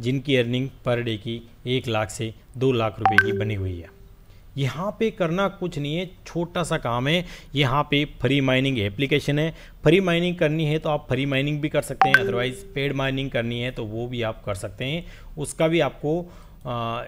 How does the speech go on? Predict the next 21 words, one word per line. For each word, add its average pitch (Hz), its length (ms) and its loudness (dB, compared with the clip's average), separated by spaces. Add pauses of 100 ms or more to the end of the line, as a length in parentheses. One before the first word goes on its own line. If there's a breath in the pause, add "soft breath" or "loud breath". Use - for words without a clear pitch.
जो 135 280 -4
ज्वाइनिंग 151 480 2
के 170 120 2
लिए 165 240 -2
जो 135 180 -2
लिंक 143 400 0
आता 131 200 -2
है 127 100 -4
वो 131 220 -6
भी 135 140 0
आपको 120 280 -4
वीडियो 120 320 0
के 135 80 -4
डिस्क्रिप्शन 117 360 -4
में 120 100 -4
मिल 110 120 -4
जाएगा, 117 200 -2
वहाँ 107 180 -4
से 117 120 -2
आप 104 120 -2
ज्वाइन 127 280 0